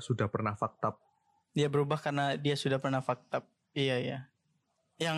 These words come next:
Speaker 1: Beda
Speaker 2: yang
Speaker 1: loh, Or.
Speaker 2: Iya. Enggak sih. Ya buat aku, ya beda sih. Cuman kayaknya nomor satu tuh akan sangat susah ya bagi banyak orang untuk
Speaker 1: Ya,
Speaker 2: sadar
Speaker 1: impossible
Speaker 2: gitu.
Speaker 1: sih menurutku.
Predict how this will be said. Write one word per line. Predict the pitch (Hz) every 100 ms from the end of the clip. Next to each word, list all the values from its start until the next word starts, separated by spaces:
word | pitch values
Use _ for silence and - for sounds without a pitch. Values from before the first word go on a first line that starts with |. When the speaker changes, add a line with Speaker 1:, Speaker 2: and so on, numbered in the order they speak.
| 156
Speaker 1:
Beda | 160 143
Speaker 2:
yang | 156
Speaker 1:
loh, | 110 104
Or. | 98 _ -
Speaker 2:
Iya. | 143 127 113 - _ _ _ _ _ _ _ _ _ _ _
Enggak | - 165 151
sih. | 139 135 - - _ _
Ya | 151 143
buat | 139 139
aku, | 143 - 175 160 151
ya | - 165
beda | 160 165 156
sih. | 139 214 131 - _ _ _ _ _
Cuman | - 156 165 160
kayaknya | 151 147 170 180 160 -
nomor | 160 156
satu | 151 147 170
tuh | 185 160 - - _ _ - - - _
akan | 147 156
sangat | 156 156 156
susah | 156 - 165
ya | 151 160 _ -
bagi | 139 139 139 135 139
banyak | 220 147 139
orang | 135 139 143 147 - _ _ _ _ _
untuk | 190 185
Speaker 1:
Ya, | - -
Speaker 2:
sadar | - 196
Speaker 1:
impossible | 151 143 120 113
Speaker 2:
gitu. | -
Speaker 1:
sih | 101
menurutku. | 101 98 98 - 95